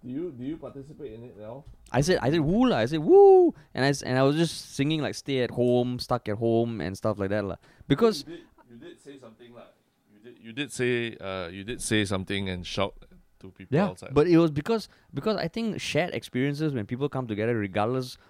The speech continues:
Speaker 2: of whatever the cause is or the reason, is always a fun thing. But given that this had a specific goal, which was to thank migrant workers and frontliners,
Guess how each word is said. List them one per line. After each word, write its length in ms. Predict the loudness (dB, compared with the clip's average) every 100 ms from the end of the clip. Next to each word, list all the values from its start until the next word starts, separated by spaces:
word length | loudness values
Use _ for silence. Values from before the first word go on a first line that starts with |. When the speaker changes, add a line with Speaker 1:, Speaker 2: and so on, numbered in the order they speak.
| _
Speaker 2:
of 140 | -4 -2
whatever 420 | 0 0 2 0
the 100 | -2
cause 340 | 0 0 0
is 140 | -4 -6
or 80 | -6
the 80 |
reason, 300 | -6 -6 -6
is 140 | -6 -4
always 300 | -2 -2 -4
a 60 | -10
fun 320 | -8 -6 -6
thing. 260 | -6 -8 -10 -16 _ -2
But 220 | 0 0 _ _ -4
given 280 | -2 0
that 160 | -2 -2
this 180 | -2 -2
had 180 | -4 -4
a 80 |
specific 760 | -6 -8 -6 -6 -6 -8 -8 -14 -8
goal, 420 | 4 6 6 2 -4 _
which 200 | -4 -2
was 140 | -4
to 80 | -6 -2
thank 240 | -2 -2 -10 _ -10
migrant 400 | -6 -4 -2 -2
workers 360 | -2 -6 -6
and 240 | -8 -10 -8
frontliners, 500 | -4 -2 -2 -2 -6